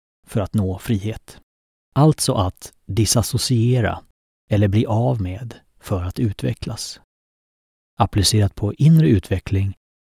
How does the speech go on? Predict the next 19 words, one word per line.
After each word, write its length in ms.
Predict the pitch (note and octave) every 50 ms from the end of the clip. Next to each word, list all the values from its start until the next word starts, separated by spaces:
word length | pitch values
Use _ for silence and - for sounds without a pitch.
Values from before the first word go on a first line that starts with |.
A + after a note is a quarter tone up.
| _ _
så 180 | - - F2+ G2
är 200 | D#3+ G#2 A#2 C3
missuppfattningen 720 | D3 D3 - - - F2+ - - F#2 - - G#2 G2+ G2+
att 200 | G#2 G#2 - _
man 160 | - A2+ A#2 G2+
når 260 | F#2+ F2 F2+ F#2 G2
enlightenment 880 | A2 A#2 G#2+ F#2+ E2+ F2 - - F#2+ F2+ F2+ F#2 F#2 - - - - _
genom 260 | - G#2+ G#2 G2+ F#2+
att 140 | G2 G2+ -
ta 120 | - - C#3
bort 420 | F#2 - C#3 - - - _ -
allt 260 | F#2+ F2+ F2+ - -
mänskligt 580 | G#2+ F#2 F2 - - - - - - _ - - -
så 140 | - -
att 60 | G#2 -
det 80 | G#2+
bara 300 | G2+ B2+ B2 F#2 E2 E2+
är 280 | F2 F2 F2 F2 F2+ - -
enlightenment 960 | A2+ G#2 G#2 G2 F2+ F2+ E2+ - - F#2+ F2+ F#2 F2+ F2+ - _ _ - -